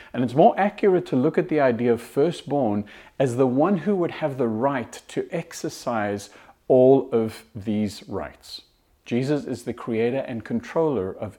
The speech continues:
everything, everything. And he's the firstborn of creation, which means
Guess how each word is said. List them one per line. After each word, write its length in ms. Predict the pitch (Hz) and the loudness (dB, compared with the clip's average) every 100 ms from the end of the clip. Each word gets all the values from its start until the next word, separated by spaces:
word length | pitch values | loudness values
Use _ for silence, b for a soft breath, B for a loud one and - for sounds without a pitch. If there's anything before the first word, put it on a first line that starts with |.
| - | -8
everything, 580 | 127 120 127 104 - - _ _ _ _ 202 | -6 -6 -10 -12 -14 -20 _ _ _ _ 0
everything. 600 | 214 185 - - - - _ b b b b b b 131 | 0 -2 -14 -18 -20 -20 _ b b b b b b -10
And 100 | 110 | -2
he's 180 | 127 120 | -2 0
the 80 | |
firstborn 640 | - - 170 170 - 151 147 | -2 4 4 2 0 0 0
of 220 | 123 107 | -4 -6
creation, 640 | - 120 107 104 - 98 101 | -6 0 0 0 -4 -6 -4
which 220 | 117 - | -4 0
means 400 | 127 143 143 | 2 2 2